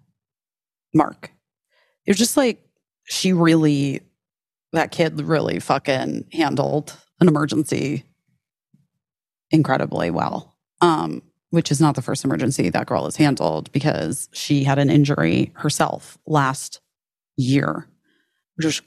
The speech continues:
crazy. And she's okay, but she was at Children's <laughs> Hospital. Not, like, school, re-, totally unrelated to school. Um, so then it was just sort of chaos for, like,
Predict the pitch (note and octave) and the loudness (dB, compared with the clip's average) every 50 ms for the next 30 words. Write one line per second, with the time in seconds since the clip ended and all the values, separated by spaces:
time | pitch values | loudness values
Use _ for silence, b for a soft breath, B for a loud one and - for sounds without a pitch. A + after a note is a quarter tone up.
0 | _ - - - - - D3 - C3+ - D#3 D#3 F#3 F#3 F#3+ F3+ E3+ - _ - | _ -12 -10 -4 -2 -2 0 -2 -2 -2 0 2 2 2 0 -2 -6 -8 _ -4
1 | D3 C3+ - - - - D#3 C#3+ C3 C#3 B2 - - B2+ B2 - - - - - | -2 -2 -2 -2 0 2 2 4 4 2 0 0 0 -2 -2 -2 -2 -2 -4 -4
2 | - - D#3+ D#3 D3 D3 C#3 C#3+ C3+ - - - - D3 - G2 - - - - | -2 2 4 4 4 4 2 0 0 -2 -4 -4 -4 -2 -2 0 -2 -2 -2 -6
3 | - - - - - - - - - - F#3 - B B B B B B B B | -10 -14 -14 -16 -16 -20 -12 -6 -2 -2 -2 -2 B B B B B B B B
4 | B - G#3 G#3 A3 A3+ - G#3+ G3+ F#3 - - - F3+ F3 F3 D#3+ D#3+ E3 - | B 4 4 4 2 0 -2 -4 -6 -6 -8 -6 -2 -2 0 0 -2 -4 -2 2
5 | - F#3 F#3+ G3+ G3 G3+ G3+ G3 F3+ F3 E3+ E3 F3 F#3 F3+ F3+ G3 A3+ G3 A#3 | 2 4 4 4 2 0 0 2 2 2 2 2 4 4 4 4 4 2 2 2
6 | - - - - - - - A#3+ G#3 - - _ _ _ _ _ _ _ B B | 0 -2 -4 -6 -6 -2 -2 -2 -2 -2 -4 _ _ _ _ _ _ _ B B
7 | B B B B B B B B B B B B B B B B B - - G3 | B B B B B B B B B B B B B B B B B -4 -2 0
8 | F#3 F3 E3 D3+ D3+ E3 F#3 - - - _ _ _ _ _ _ _ _ _ _ | 0 0 0 -2 -4 -6 -8 -10 -10 -12 _ _ _ _ _ _ _ _ _ _
9 | _ _ _ _ _ _ _ _ _ _ _ _ _ _ _ _ _ _ _ _ | _ _ _ _ _ _ _ _ _ _ _ _ _ _ _ _ _ _ _ _
10 | _ _ _ _ _ _ _ _ _ _ _ _ _ _ _ _ _ - - - | _ _ _ _ _ _ _ _ _ _ _ _ _ _ _ _ _ -16 -8 -2
11 | - - C4+ A#3 C#4 D4+ D4+ D4+ B3+ B3+ - - A#3+ G#3 E3+ - - D#3+ F3 F3+ | 2 2 4 4 4 2 2 2 0 0 0 2 2 0 0 -2 -4 -2 2 2
12 | E3 C#3 C3+ C3+ - - - E3+ D3+ D#3+ D#3 D3+ - - - - - | 2 2 0 -2 -6 -4 -4 -2 -2 -2 -2 -4 -8 -12 -18 -20 -20